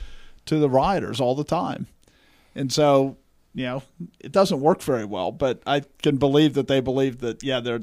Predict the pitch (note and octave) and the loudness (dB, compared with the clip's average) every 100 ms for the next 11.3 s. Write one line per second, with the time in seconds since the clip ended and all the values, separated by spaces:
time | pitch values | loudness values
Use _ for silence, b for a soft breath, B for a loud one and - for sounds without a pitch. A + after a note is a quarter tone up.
0 | - - A#2 A2 - - D#3+ C3+ A#2 A#2+ | -8 -4 -4 -4 -4 0 0 0 -2 -2
1 | B2 A#2 C3 C3 D2+ - - b b b | -4 -4 -4 -4 -6 -8 -14 b b b
2 | b C3 C3 C3 C#3 C#3 B2+ B2 B2 B2 | b -4 -2 0 2 2 2 -2 -2 -2
3 | A2+ A#2+ B2 B2 A2+ G#2 G#2+ B2+ A2 G#2+ | -4 -4 -6 -4 -4 -6 -8 -8 -4 -6
4 | B2 - G2 - E2+ F2 - F2+ E2 G2 | -6 -10 -10 -8 -8 -8 -10 -10 -10 -8
5 | D2+ - - _ _ - _ - G3+ F3+ | -10 -14 -18 _ _ -20 _ 4 8 10
6 | D#3+ E3 D#3 D3+ C3+ - C3+ A#2+ A#2+ C#3 | 8 6 4 4 2 0 -2 0 -4 -10
7 | _ _ C#3 B2+ - D3 C3 C#3+ - B2 | _ _ -4 -4 0 -2 -2 -6 -4 -4
8 | G#2+ G#2+ - B2+ D3+ C3+ D#3 C#3+ B2 G#2+ | -4 -6 -6 -2 -2 0 2 2 2 -6
9 | A#2 - B2 A#2+ A#2 A#2 - G#2+ G#2+ G#2 | -8 -4 -2 -2 -4 -6 -6 -6 -6 -8
10 | G#2+ - b b b b B2 A#2 G#2+ - | -8 -12 b b b b -8 -6 -6 -8
11 | A#2 G2+ | -8 -8